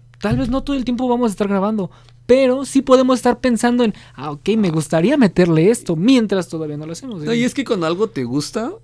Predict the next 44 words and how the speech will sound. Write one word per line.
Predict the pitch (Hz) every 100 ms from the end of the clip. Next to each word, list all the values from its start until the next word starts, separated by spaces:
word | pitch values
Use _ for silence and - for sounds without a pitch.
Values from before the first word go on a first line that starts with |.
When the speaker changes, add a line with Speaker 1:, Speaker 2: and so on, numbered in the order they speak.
| - -
Speaker 2:
te | -
voy | 135
a | 165
decir, | 127 - 143
o | 131
sea, | 120 127 120
Speaker 1:
Lo | 147
piensas | 175 175
Speaker 2:
así | 175
Speaker 1:
todo | 180
el | 180
tiempo. | 175 175 -
Speaker 2:
Exacto, | 143 - 175
no, | 170 202 131
deja | 135 165 208
de | 175
eso, | - 127
o |
sea, | - 131 -
así | - 185 196 165
yo | 143
me | 233
he |
puesto | 302 285 - 185
días | 170 165 147 -
así | 139 - 127
de, | - - - - 156
"¿Sabes | 220 320
qué? | 320
No | 320 320
tengo | 247 220
ganas | 185 196 139
de |
hacer | - 131
ni | 143 135
madres, | - - - - -
me | 170
voy |
a |
quedar | 180 170
en | 175
la | 120
cama | 110 139 135
acostado, | 123 - 135 208 226 220 277